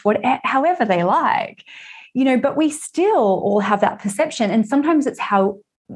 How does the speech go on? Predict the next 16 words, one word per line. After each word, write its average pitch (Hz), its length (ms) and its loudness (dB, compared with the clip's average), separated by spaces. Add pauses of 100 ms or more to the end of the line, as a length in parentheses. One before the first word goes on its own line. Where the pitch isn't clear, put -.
(160)
what 226 260 2
era 202 340 4
we 175 140 0
grew 170 200 -4
up 170 200 -4
in 57 440 -4 (480)
as 180 180 0
well, - 440 0 (300)
because 202 420 2
we 196 400 2
saw 226 540 0
that 202 260 -2
depicted 190 520 -6
in 175 200 2
movies 175 380 0
and, 165 260 0